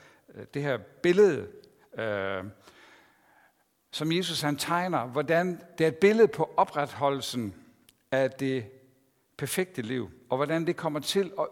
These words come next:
ødelægge os til sidst. Hvis alt bare skal være perfekt, og det skal være pænt og ryddet.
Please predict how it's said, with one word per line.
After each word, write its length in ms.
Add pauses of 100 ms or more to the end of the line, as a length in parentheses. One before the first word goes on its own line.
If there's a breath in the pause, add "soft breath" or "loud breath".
ødelægge 420
os 140
til 120
sidst. 440 (1700)
Hvis 240
alt 240
bare 180
skal 220
være 120
perfekt, 440
og 60
det 80
skal 180
være 80
pænt 420 (220)
og 180
ryddet. 420